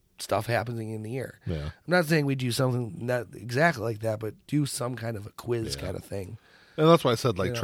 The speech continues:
Speaker 2: Tri-, Trivial Pursuit or
Speaker 1: Yeah,
Speaker 2: something like that.
Speaker 1: but make
Speaker 2: Yeah.
Speaker 1: kind of a bigger epic
Speaker 2: Yeah.
Speaker 1: deal out of it. You know,
Speaker 2: Um,
Speaker 1: like I said, that could be maybe more later in the year or next year.
Speaker 2: Yeah.
Speaker 1: 'Cause it really has to be
Speaker 2: That'd be
Speaker 1: planned out.
Speaker 2: planned out.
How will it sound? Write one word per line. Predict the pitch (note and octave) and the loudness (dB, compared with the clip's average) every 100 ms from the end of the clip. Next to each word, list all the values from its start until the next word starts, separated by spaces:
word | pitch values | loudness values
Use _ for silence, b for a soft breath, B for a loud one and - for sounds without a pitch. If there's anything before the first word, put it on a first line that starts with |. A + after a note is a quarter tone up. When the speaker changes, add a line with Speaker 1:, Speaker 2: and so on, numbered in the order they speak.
| B2 | 2
Speaker 2:
Tri-, | - | 4
Trivial | - C3+ A#2 | 8 10 10
Pursuit | F#2 F#2+ - E3+ | 6 0 2 4
or | |
Speaker 1:
Yeah, | D3+ | 6
Speaker 2:
something | A#2 A2 | 6 2
like | G2+ | 0
that. | F#2+ | 2
Speaker 1:
but | D#3+ | 4
make | F#3 - | 4 4
Speaker 2:
Yeah. | |
Speaker 1:
kind | E3+ D#3 | 2 2
of | |
a | C#3+ | 2
bigger | C#3 D3 C#3+ B2 | 2 2 2 2
epic | B2 G2+ | 2 2
Speaker 2:
Yeah. | D#2 B2 | 0 -2
Speaker 1:
deal | B2+ A2+ | -2 0
out | A2+ A2+ | 2 0
of | A2 | -2
it. | G#2+ G2+ | -8 -10
You | G2 | -10
know, | G2 G2 | -6 -4
Speaker 2:
Um, | E2+ D2+ | -2 0
Speaker 1:
like | E3+ | 2
I | E3+ | 2
said, | - C#3+ | 2 2
that | C#3+ | 2
could | C3 | 0
be | B2 A#2 - - | -2 -2 -6 -8
maybe | A#2 A#2+ A#2+ A#2+ A#2 A#2 | -6 -2 0 2 0 -2
more | A#2 A2+ G#2 | -2 -2 -4
later | G#2 G#2+ G#2+ | -4 -4 -4
in | A2 | -4
the | G2+ | -4
year | G#2 | -4
or | G#2 A2 A#2 | -4 -8 -10
next | G2+ - - - | -6 -6 -6 -6
year. | F#2+ G2 - A#2+ | -4 -6 -8 -6
Speaker 2:
Yeah. | F2+ C#2 | -4 -2
Speaker 1:
'Cause | F2 C3 | 0 0
it | C3 | 0
really | C3 B2 A#2 | 2 2 2
has | A2+ - | 0 -2
to | A2+ | -4
be | G#2 G2 - _ _ _ _ _ - | -4 -6 -14 _ _ _ _ _ 6
Speaker 2:
That'd | C#3+ C#3 B2 G2+ | 8 8 6 2
be | G#2 G2 F#2 - - | -2 -2 -6 -10 -2
Speaker 1:
planned | C#3+ B2 A#2+ | 2 2 2
out. | G2+ | 0
Speaker 2:
planned | A2+ G2+ F#2+ | -2 -2 -2
out. | F2 F2 | -2 -2